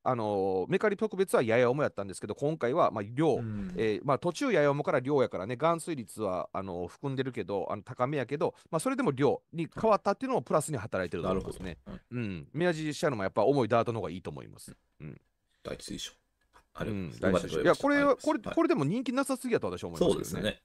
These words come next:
Speaker 2: うん。
Speaker 1: うん。で、三着のね、はい、ヴィンテージモンド。これね、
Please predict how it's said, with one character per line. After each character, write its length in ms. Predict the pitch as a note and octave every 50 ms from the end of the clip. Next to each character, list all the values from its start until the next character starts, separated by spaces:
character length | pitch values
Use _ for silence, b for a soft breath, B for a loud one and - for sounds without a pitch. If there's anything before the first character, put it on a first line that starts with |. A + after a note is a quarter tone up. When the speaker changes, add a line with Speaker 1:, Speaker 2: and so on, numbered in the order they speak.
| _ -
Speaker 2:
う 40 | F2
ん。 500 | D#2 C2 F#2+ G2+ F#2+ F#2+ F#2 F2+ F2 E2+
Speaker 1:
う 0 |
ん。 120 | C#2 - - _ _ _ _ _ _ _ _ _ _ _ _ _ _ _ _ _ _ _ -
で、 240 | D#3 F3 E3 D#3+ - _ _ _
三 320 | - - - C4 E4+ F4
着 200 | - D4+ A3 F#3
の 80 | C3 G#2
ね、 140 | B2 C#3 A#2+
は 160 | G#2+ C3+ A2+
い、 80 | G#2
ヴ 120 | F#2+ C#3+ E3
ィ 40 | D#3
ン 40 | C#3
テ 140 | D3 D3 C3+
ー 0 |
ジ 100 | B2+ C3
モ 100 | C3 B2
ン 60 | G#2+
ド。 80 | F2 F2+
こ 140 | - G#3+ G#3+
れ 80 | A3+
ね、 240 | A#3 C4 G#3 A2